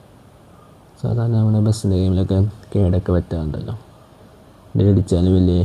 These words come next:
വ്യത്യാസമൊന്നും കാണാറില്ല. തൊണ്ണൂറ്റാറ്, ആ, ഓക്കെ. ഓ, നല്ല സ്പീഡായിട്ട് വരും. അപ്പുറത്തുനിന്ന് വണ്ടി വരും, അല്ലെങ്കിൽ ഒന്നില്ലെങ്കിൽ വളവ് വരും. ഇത് നൂറെടുക്കാൻ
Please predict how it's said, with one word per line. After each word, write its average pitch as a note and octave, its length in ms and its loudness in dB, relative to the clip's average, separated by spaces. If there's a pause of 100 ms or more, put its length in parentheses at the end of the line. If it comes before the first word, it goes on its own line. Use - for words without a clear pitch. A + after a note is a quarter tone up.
(180)
വ്യത്യാസമൊന്നും F2+ 600 0
കാണാറില്ല. D2+ 400 -4 (2000)
തൊണ്ണൂറ്റാറ്, - 920 -8 (160)
ആ, G2+ 40 -6 (140)
ഓക്കെ. - 180 -14 (180)
ഓ, G#2+ 40 -6 (1500)
നല്ല A2 340 2
സ്പീഡായിട്ട് G#2+ 420 2
വരും. G2+ 220 2
അപ്പുറത്തുനിന്ന് G2 420 0
വണ്ടി G2 200 4
വരും, G#2 160 2 (100)
അല്ലെങ്കിൽ G2 260 0
ഒന്നില്ലെങ്കിൽ F#2+ 380 0
വളവ് E2 240 -2
വരും. D2+ 200 -8 (2750)
ഇത് C#3 280 6
നൂറെടുക്കാൻ B2+ 420 8